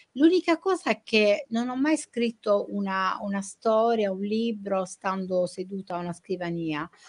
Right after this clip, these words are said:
Eh, io scrivo soltanto a letto. Mm,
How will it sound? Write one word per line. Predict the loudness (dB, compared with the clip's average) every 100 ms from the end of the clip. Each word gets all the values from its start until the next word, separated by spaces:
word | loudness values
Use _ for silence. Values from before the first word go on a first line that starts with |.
| -20 _
Eh, | -8 -2 2
io | 2
scrivo | 2 -2 0 0
soltanto | 0 -2 -2 -2 -2 -6
a |
letto. | -6 -6 -8 -14 _ -8 -8 -8 _ _ _
Mm, | -4 -2 -2